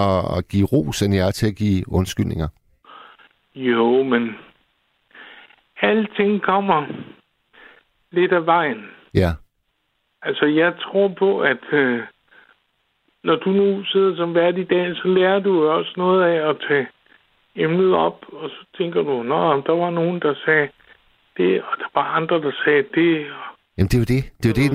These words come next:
Speaker 2: Mhm.
Speaker 1: der er så skønt ved Nattevagten. Der kommer mange forskellige perspektiver på ting.
Speaker 2: Det er jo det.
Speaker 1: Ja.
Speaker 2: Så
Speaker 1: Hør, hør,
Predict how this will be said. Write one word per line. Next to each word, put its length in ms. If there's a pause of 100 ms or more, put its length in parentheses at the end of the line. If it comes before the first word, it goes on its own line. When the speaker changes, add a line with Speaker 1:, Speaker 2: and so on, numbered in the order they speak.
(100)
Speaker 2:
Mhm. 80
Speaker 1:
der 120
er 60
så 140
skønt 260
ved 80
Nattevagten. 500
Der 60
kommer 260
mange 340
forskellige 360
perspektiver 680
på 80
ting. 260 (1400)
Speaker 2:
Det 60
er 40
jo 80
det. 200 (180)
Speaker 1:
Ja. 180 (1800)
Speaker 2:
Så 420 (720)
Speaker 1:
Hør, 300
hør, 120